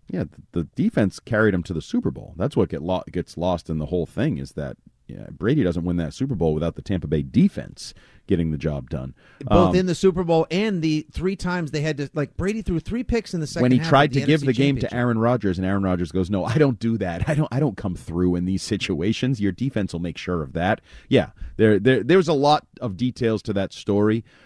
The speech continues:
Speaker 1: um, but this is fascinating. And, and
Speaker 2: It is.
Speaker 1: I also find it fascinating that Dana White is the, uh, deal maker, right? Like that
Speaker 2: Dana
Speaker 1: he
Speaker 2: White,
Speaker 1: is
Speaker 2: Mister
Speaker 1: so
Speaker 2: Number
Speaker 1: heavily
Speaker 2: One Super
Speaker 1: involved.
Speaker 2: Patriot celebrity fan who sits in the box with Robert Kraft all the time.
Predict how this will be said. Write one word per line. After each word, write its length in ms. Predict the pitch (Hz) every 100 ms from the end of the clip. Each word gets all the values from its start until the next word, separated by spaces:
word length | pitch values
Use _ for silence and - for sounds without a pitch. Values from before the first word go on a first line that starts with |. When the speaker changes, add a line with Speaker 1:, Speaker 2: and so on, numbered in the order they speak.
| _ -
Speaker 1:
um, 600 | 107 95 85 76 65 - -
but 140 | 117
this 200 | 139 233
is 100 | 160 -
fascinating. 680 | 92 95 87 76 67 67 -
And, 140 | 131 -
and 240 | 139 135 -
Speaker 2:
It 100 | 170
is. 340 | 170 113 - - _ _ -
Speaker 1:
I 80 | 151
also 260 | 269 339 320
find 220 | - 131
it 80 | 110
fascinating 800 | 127 120 - - 123 120 104 87
that 180 | 95 80
Dana 260 | 127 139 104
White 340 | 110 135 135
is 300 | 110 101 82
the, 340 | 82 104 98 95
uh, 440 | 92 85 82 78 - _ -
deal 260 | 80 190 233
maker, 440 | 113 73 - - _
right? 260 | 104 120 -
Like 180 | - 95
that 180 | 104 95
Speaker 2:
Dana 180 | 185 214
Speaker 1:
he 60 | -
Speaker 2:
White, 100 | 214
Speaker 1:
is 60 |
Speaker 2:
Mister 180 | 240 -
Speaker 1:
so 60 | 269
Speaker 2:
Number 240 | 269 269
Speaker 1:
heavily 100 | 269
Speaker 2:
One 120 | 262
Super 200 | 196 147
Speaker 1:
involved. 200 | 185 -
Speaker 2:
Patriot 380 | 247 254 254 247
celebrity 400 | 240 254 240 240
fan 220 | - 254
who 80 | 247
sits 240 | 214 254 247
in 80 |
the 80 | 226
box 380 | 180 226 233 -
with 140 | 226
Robert 300 | 202 233 233
Kraft 320 | - 262 277 202
all 140 | 156
the 80 | 120
time. 320 | 120 92